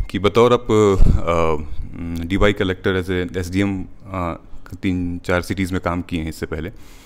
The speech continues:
और यहाँ पे सिस्टम आप मजिस्ट्रेट हैं,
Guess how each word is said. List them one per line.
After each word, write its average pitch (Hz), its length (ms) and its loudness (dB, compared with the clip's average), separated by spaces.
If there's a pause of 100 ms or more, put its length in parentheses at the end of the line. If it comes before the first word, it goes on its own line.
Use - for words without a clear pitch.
(200)
और 90 420 2
यहाँ 117 260 4
पे 170 340 0 (400)
सिस्टम 151 600 0
आप 127 200 2
मजिस्ट्रेट 120 560 2
हैं, 73 220 -8